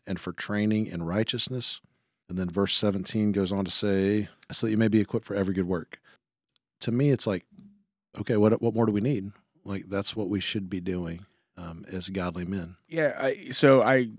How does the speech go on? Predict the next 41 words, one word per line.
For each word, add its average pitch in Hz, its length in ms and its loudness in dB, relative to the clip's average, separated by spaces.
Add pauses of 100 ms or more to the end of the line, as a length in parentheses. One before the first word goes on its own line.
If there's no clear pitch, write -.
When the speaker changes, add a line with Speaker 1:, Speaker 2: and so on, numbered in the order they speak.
Speaker 2:
say 127 220 0
that 117 180 0
verse 113 220 -2
a 95 60 -4
lot. 110 420 -4
It's 131 180 -8
one 127 120 0
of 117 60 -2
the, 113 200 -2 (180)
one 139 180 4
of 135 60 6
those 127 220 6
that, 117 280 2
um, 110 460 -2 (400)
is 131 80 2
just 131 180 2
always 123 280 4
at 113 80 -2
the 117 100 -6
tip - 220 -6
of 117 60 -4
my 110 120 -2
tongue, 113 220 -6
ready 117 180 -2
to 117 100 -6
go. 117 220 -4 (640)
And 123 460 2 (180)
when 139 200 4
it 127 120 2
talks 139 200 2
about 123 220 6
being 123 180 6
equipped - 640 -2 (100)
for - 200 -8
every 123 260 0
good 117 220 -2
work, 117 500 -2
I 131 80 -8
think 156 180 0
that's 117 220 -2
a, 107 240 0